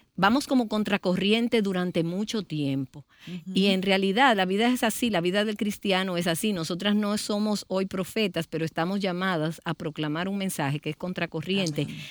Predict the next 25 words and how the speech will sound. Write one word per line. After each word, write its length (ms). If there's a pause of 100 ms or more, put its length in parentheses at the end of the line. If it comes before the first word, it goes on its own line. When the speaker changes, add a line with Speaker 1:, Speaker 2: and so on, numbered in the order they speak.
(160)
Speaker 2:
Ujú. 100
Speaker 1:
Isaías 580
hizo 300
eso 240
por 340
<laughs> 0
varias 480
décadas, 460
como 200
tú 140
dices, 240
por 160
mo-, 220
por 220
más 160
de 100
sesenta 640
años, 360
y 120
eso 120
es 120
mucho 400
Speaker 2:
Así 80
es. 40
Speaker 1:
tiempo. 480